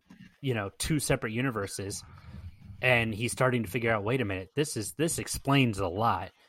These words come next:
because this is why this is happening." And then all of a sudden he gets summoned towards the end of this book.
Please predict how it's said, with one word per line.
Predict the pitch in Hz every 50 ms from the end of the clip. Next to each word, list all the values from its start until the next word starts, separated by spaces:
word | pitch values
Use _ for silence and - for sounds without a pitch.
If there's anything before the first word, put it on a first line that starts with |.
| _ _ -
because | 120 110 - 127 110 101 92
this | 107 120 117 - -
is | 120 107 104
why | 107 101 95 101
this | 131 156 151 -
is | 131 -
happening." | - 117 113 107 - 120 110 107 107 110 107 _ _ _ _ _ _ _ _ _ _ _ _ _ -
And | - 107 110 107 101 101 98 95 95 95 95 98 95 - _ _ _ _ _ _ _ _ _ _ _ _ _ _ _ - -
then | - 135 131 135
all | 131 139 147 147
of | 143
a | 127
sudden | - - 143 135 127
he | 120 101 123 127 117
gets | 110 123 110 - -
summoned | - - - - 131 120 104 87 76 85 - - - - _ _ _ _ - - _ _ _ _ _ _ _ _ _ _ _ _ _ _ _ _ _ _ _ _ _ _ - - -
towards | - 143 135 107
the | 101 117 113
end | 110 110
of | 104
this | 104 95 -
book. | 98 98 92 87 - -